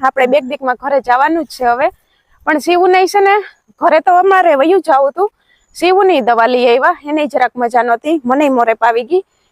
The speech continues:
એટલે એમ પાછા બ્રેક થઈ ગયા. વળી તમને એમ થાતું હોય છે કે કિરણબેન ઘરે જવાનું નામ નથી લેતા. ને આજ પપ્પાએ આવ્યા હતા માર્કેટે, મારા હહરા, એ મમ્મીને ભેગા થયા હતા.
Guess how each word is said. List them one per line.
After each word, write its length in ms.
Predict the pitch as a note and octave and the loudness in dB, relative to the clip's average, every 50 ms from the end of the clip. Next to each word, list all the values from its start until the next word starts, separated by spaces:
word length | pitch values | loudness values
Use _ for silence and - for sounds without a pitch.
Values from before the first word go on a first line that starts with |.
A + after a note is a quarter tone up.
| _ _ _ _ - | _ _ _ _ -6
એટલે 240 | - G3+ - D#4+ D#4 | -4 -4 0 0 0
એમ 140 | D#4+ E4 D#4 | 2 0 0
પાછા 520 | C#4+ C#4 D4 C4 D4+ D#4 F4 E4 - _ _ - | 0 0 0 0 0 0 -2 -2 -6 _ _ -10
બ્રેક 220 | A3 A3+ A#3 A#3+ | -4 -2 -2 -2
થઈ 240 | _ - - C#4 C4+ | _ -2 -2 -2 -2
ગયા. 200 | A3+ G#3 A#3+ A3+ | 0 0 0 0
વળી 180 | A#3 C#4 E4 D#4+ | 2 0 0 0
તમને 240 | - E4 E4 E4 D#4+ | 0 0 0 0 -2
એમ 80 | D#4 | -4
થાતું 340 | D4+ - E4 D#4+ - - C4+ | -4 -2 -4 -4 -2 0 0
હોય 100 | B3+ C4 | 0 0
છે 160 | C4 - C4 | 0 -2 -4
કે 180 | B3 - B3+ C4 B3+ - _ _ | -2 -2 -4 -4 -4 -6 _ _
કિરણબેન 480 | - C4 B3 B3+ B3 A#3+ B3 B3 C4 - _ _ _ _ _ _ _ _ _ _ _ - | -6 -2 -2 -2 -2 -2 -4 -4 -4 -8 _ _ _ _ _ _ _ _ _ _ _ -8
ઘરે 240 | - B3 C#4+ D#4+ E4 | -2 0 0 0 2
જવાનું 360 | - E4 D#4+ D#4+ D#4+ D4 D4 | 2 2 2 2 2 2 2
નામ 180 | D4 D#4+ E4 D#4+ | 2 2 2 2
નથી 260 | D#4 D#4+ - - C4 | 0 -2 -4 -2 -2
લેતા. 340 | C4+ B3+ A#3+ - C4 E4 D4 - - _ _ - | -2 0 0 0 -2 -2 -2 -6 -20 _ _ -4
ને 80 | C4 C4+ | -2 0
આજ 140 | B3+ C#4 B3+ - | 0 -2 -4 -4
પપ્પાએ 340 | - C#4+ D#4 - E4 D4+ C4 | -4 -4 0 0 0 2 2
આવ્યા 160 | A#3+ B3 A3+ A3+ | 2 2 2 0
હતા 140 | G#3+ - A#3 | 0 -2 -4
માર્કેટે, 580 | A#3+ A#3 A#3 B3 A#3+ - C4+ A#3 C4 D#4+ F4 D#4 _ _ _ _ _ _ _ _ _ _ _ _ _ - _ _ _ _ _ - | -4 -2 -4 -4 -4 -6 -8 -4 -4 -4 -4 -4 _ _ _ _ _ _ _ _ _ _ _ _ _ -20 _ _ _ _ _ -6
મારા 160 | A#3 B3 A#3+ B3+ | -4 -2 -2 0
હહરા, 420 | - C#4+ D4+ C4+ B3+ A3+ G#3 G#3+ - - - - _ _ - | 0 -2 -2 0 0 -2 -2 -2 -4 -12 -20 -20 _ _ -10
એ 60 | A3 | -6
મમ્મીને 320 | A3+ C4 C4+ C#4+ C#4 B3+ G#3+ | -4 -2 -2 -2 -2 -4 -2
ભેગા 280 | - C#4 C4 B3 A#3+ | -2 -2 0 0 0
થયા 200 | A3 - - A#3 | -2 0 -2 -2
હતા. 200 | A#3 - D4+ E4 | 0 0 -2 -2